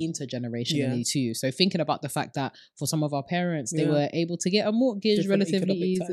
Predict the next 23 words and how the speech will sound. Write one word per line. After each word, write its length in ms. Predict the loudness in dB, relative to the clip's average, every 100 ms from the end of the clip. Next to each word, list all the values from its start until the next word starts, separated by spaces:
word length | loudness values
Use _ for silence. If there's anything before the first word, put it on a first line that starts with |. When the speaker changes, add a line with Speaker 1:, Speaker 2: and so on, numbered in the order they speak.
| -6
Speaker 2:
times. 120 | -10 -14
Speaker 1:
Oh, 380 | -20 -14 -14 -6
Speaker 2:
Different 220 | -4 -4
Speaker 1:
God. 80 | -4
Speaker 2:
economic 320 | -4 -4 -6 -6
times. 160 | 4
Speaker 1:
They 160 | 8 10
had 220 | 8 6
higher 300 | 2 0 0
salaries 920 | 4 6 8 6 4 4 4 4 4
re-, 100 | 2 6
in, 420 | 6 6 0 -4
you 120 | -4 -2
know, 300 | 0 -2 -6 -2 4
reference 440 | 4 4 2 0 0
to 320 | 0 0 0
their 140 | 2 2
buying 380 | 2 0 -2 -2
power 380 | -2 -2 -2
and 140 | -4 -4
their 120 | -6
spending 360 | -2 -2 -2 -6
power. 420 | -8 -8 -8